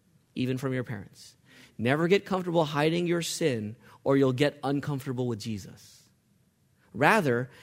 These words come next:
keep staying uncomfortable with your sin so that you keep drawing near to and, and, and being comfortable with Jesus.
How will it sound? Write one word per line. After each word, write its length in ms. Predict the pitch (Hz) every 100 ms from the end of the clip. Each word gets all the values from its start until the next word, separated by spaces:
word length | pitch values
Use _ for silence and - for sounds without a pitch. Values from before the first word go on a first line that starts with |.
| - _
keep 260 | - 208 -
staying 400 | - 180 180 180
uncomfortable 720 | 160 131 175 175 - 156 147
with 160 | 139 120
your 120 | 113
sin 380 | - 113 92 92 _ _ _ _ _ _ _ _
so 160 | -
that 80 | 127
you 80 | 120
keep 200 | - 139
drawing 380 | - 120 120 113
near 180 | 127 127
to 360 | - 107 - - _ _ _ _ _ _ _ _ _ _ _ _
and, 180 | - 104
and, 280 | 113 110 104
and 280 | 110 107 - - -
being 180 | 113 113
comfortable 440 | 101 139 127 107
with 180 | 101 98
Jesus. 580 | - 101 90 - - -